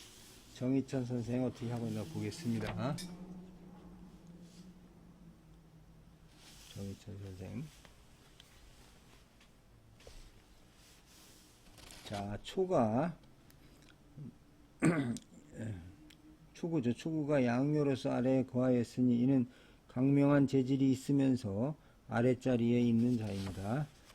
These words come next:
때가 비색하면 군자가 물러나 궁하게 거-, 처하지만 때가 이미, 에, 에, 통태하면 뜻이 위로 나아감이 있는 것입니다. 군자가 나아갈 때는 반드시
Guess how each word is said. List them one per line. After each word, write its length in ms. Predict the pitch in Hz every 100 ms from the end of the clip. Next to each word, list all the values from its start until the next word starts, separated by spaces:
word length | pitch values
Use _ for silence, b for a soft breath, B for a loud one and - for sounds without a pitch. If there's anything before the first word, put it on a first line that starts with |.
| -
때가 460 | - 160 156 156 123
비색하면 720 | - 135 143 - 143 135 131
군자가 420 | 127 131 127 127
물러나 440 | 127 120 127 123 123
궁하게 540 | - 123 127 117 123
거-, 280 | 117 113 110 - - -
처하지만 640 | - 139 131 101 95 98 95 b b b b
때가 320 | - 147 147
이미, 600 | 135 131 139 120 127 160 156 - -
에, 360 | 110 110 113 - 151 - - - - _ 180
에, 480 | 170 - - - -
통태하면 1000 | - 160 160 147 160 139 165 156 117 143 170 b b b -
뜻이 260 | 180 - 151
위로 540 | 131 143 143 143 - 113
나아감이 540 | 113 117 110 113 131
있는 220 | 123 117
것입니다. 440 | 113 90 - 92 90 b b b -
군자가 440 | 131 135 143 143
나아갈 380 | 135 127 135 135
때는 320 | 127 127 135 123
반드시 1000 | - 120 135 139 127 - 101 95 131